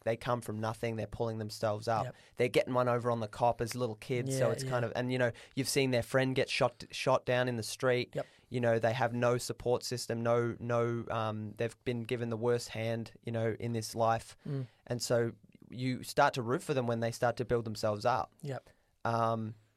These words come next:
Speaker 1: and then it's just all torn down in that moment, not only in that scene, but also in the scene where, even though they're killing gangsters in the scene
Speaker 2: Mm.
Speaker 1: after they do the diamond heist, like,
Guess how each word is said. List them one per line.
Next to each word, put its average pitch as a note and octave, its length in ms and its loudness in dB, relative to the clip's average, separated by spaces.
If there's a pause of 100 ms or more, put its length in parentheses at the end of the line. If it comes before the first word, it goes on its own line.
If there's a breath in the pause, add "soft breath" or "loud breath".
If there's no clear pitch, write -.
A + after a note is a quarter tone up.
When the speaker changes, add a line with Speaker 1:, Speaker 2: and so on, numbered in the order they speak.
Speaker 1:
and A#2+ 180 -2
then A#2 340 0 (120)
it's - 180 -8
just - 240 -6
all A#2 420 0 (600)
torn A#2 300 -2
down A2 300 0
in A2 80 -4
that G#2 180 -4 (160)
moment, A2+ 420 -2
not C3 180 4
only A#2 360 0
in A2+ 220 -4
that A#2+ 200 2
scene, A#2+ 300 -2
but A#2 100 0
also A#2 300 0
in A2+ 80 -2
the A2+ 80 -4
scene A2+ 260 -4
where, A2 220 0 (100)
even B2 240 0
though A#2 100 4
they're A2 140 0
killing A2+ 300 -4
gangsters A2 560 -4
in A2 140 -4
the G#2+ 100 -4
scene A2+ 260 -4
Speaker 2:
Mm. A2 60 0
Speaker 1:
after A#2+ 180 -4
they A2 140 -2
do G#2+ 120 -4
the - 80 -6
diamond A#2 340 -4
heist, G#2+ 300 -4
like, A2 200 -2